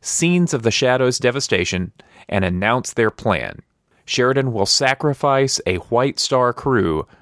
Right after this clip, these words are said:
to lure the Shadows into a confrontation at the Vorlons' next target, Coriana Six. And the League fleet will also be there to do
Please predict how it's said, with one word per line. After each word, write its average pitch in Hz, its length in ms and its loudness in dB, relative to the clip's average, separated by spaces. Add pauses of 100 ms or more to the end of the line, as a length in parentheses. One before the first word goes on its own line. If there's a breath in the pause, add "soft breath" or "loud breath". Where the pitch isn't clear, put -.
(100)
to 104 160 -4
lure 110 440 0
the 110 120 -2
Shadows 90 600 0
into 92 300 -4
a 92 60 -6
confrontation 104 960 -2
at 87 100 -6
the 87 80 -4
Vorlons' 90 640 0
next 90 460 -4
target, - 540 -6 (260)
Coriana 92 500 0
Six. - 400 -6 (460 loud breath)
And 110 160 2
the 104 100 2
League 139 400 -2
fleet 131 460 -2
will 127 240 0
also 127 340 0
be 82 220 -4
there 78 240 0
to - 120 -8
do 107 460 0